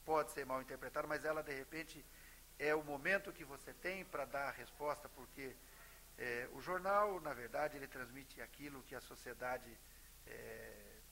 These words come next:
pensa. Estamos abertos a isso, sem nenhum problema. E convoco toda essa comunidade pra,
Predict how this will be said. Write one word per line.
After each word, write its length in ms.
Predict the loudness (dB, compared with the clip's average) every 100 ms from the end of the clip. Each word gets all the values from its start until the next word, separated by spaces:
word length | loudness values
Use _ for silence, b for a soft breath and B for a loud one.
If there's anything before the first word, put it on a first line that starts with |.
| 0
pensa. 460 | 6 6 4 -6 -14 -16 B B B B -16 -16 -16
Estamos 320 | -6 -4 0
abertos 440 | 0 4 4 4 0
a 40 |
isso, 340 | -2 -4 -6 -12 -6
sem 160 | -4
nenhum 300 | -4 -6 -6
problema. 540 | -6 -8 -2 0 2 0 B B B B B B -16 -16 -10
E 140 | -10
convoco 680 | -2 0 8 12 12 12 2
toda 360 | 2 4 6
essa 360 | 6 6 2 2 0
comunidade 640 | -4 -2 -2 0 2 2
pra, 440 | 0 0 2 0